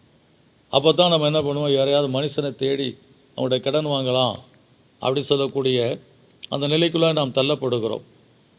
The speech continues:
அப்போ நமக்கும் கர்த்தருக்கு இருக்கக்கூடிய உறவு அங்கே அருந்து போன நிலையில் இருக்கிறதுனால தான் அவற்றை நம்மளால கேட்டு பெற்றுக்கொள்ள முடியவில்லை. அதனால தான் நம்ம மனுஷனை தேடுகிறோம்.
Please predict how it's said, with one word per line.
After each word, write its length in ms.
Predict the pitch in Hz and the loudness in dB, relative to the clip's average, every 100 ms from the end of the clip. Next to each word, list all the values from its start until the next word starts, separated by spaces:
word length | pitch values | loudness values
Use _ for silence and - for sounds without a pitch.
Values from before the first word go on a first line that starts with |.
| _ _ _ _ | _ _ _ _
அப்போ 180 | - 160 | 0 2
நமக்கும் 540 | 156 170 185 - 214 208 | 4 6 4 6 4 6
கர்த்தருக்கு 540 | 170 156 180 180 175 | 2 2 2 4 2
இருக்கக்கூடிய 380 | 160 156 151 147 | 2 2 4 4
உறவு 580 | 131 143 175 180 135 - - - - _ _ _ | 4 6 8 6 4 -4 -20 -20 -20 _ _ _
அங்கே 280 | - 151 147 | 0 4 6
அருந்து 380 | 139 151 185 185 | 6 6 6 6
போன 220 | 175 170 | 6 4
நிலையில் 280 | 156 156 147 | 4 6 4
இருக்கிறதுனால 440 | 143 147 143 135 | 2 -2 0 0
தான் 100 | 160 | 2
அவற்றை 280 | 143 147 143 | 2 0 -2
நம்மளால 340 | 139 139 147 135 | -2 0 0 0
கேட்டு 300 | 139 131 117 | -2 -4 -6
பெற்றுக்கொள்ள 400 | 123 123 131 120 | -4 -4 -4 -4
முடியவில்லை. 440 | 113 110 110 - - _ _ _ _ _ _ - _ _ _ _ _ _ | -4 -6 -8 -12 -16 _ _ _ _ _ _ -20 _ _ _ _ _ _
அதனால 400 | 160 175 196 190 | 4 8 8 8
தான் 100 | 196 | 6
நம்ம 240 | 185 160 | 4 4
மனுஷனை 300 | 170 - 175 165 | 4 2 0 0
தேடுகிறோம். 460 | 151 147 131 123 | 0 2 0 -4